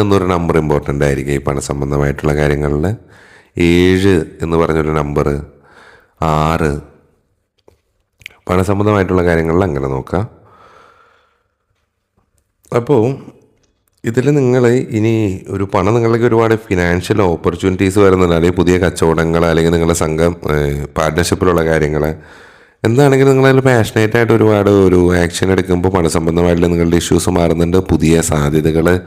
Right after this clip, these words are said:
നിങ്ങൾക്ക് തുറക്കുന്നുണ്ട്. അതുവഴി നിങ്ങളുടെ ഫിനാൻഷ്യൽ ഓപ്പർച്യൂണിറ്റി വന്ന് നിങ്ങളുടെ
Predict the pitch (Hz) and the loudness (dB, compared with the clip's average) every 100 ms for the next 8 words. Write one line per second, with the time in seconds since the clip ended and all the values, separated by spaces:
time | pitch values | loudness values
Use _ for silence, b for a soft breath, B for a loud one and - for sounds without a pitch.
0 | B B B 82 82 78 82 85 80 - | B B B 0 0 0 0 0 -2 -2
1 | 85 85 82 85 82 82 82 82 80 80 | -2 -2 0 0 2 2 2 0 0 0
2 | 80 80 76 73 82 82 78 78 76 80 | 0 0 0 0 0 2 2 2 0 -2
3 | 76 82 78 87 82 80 78 78 80 | -2 -4 0 -2 0 -4 -4 -4 -4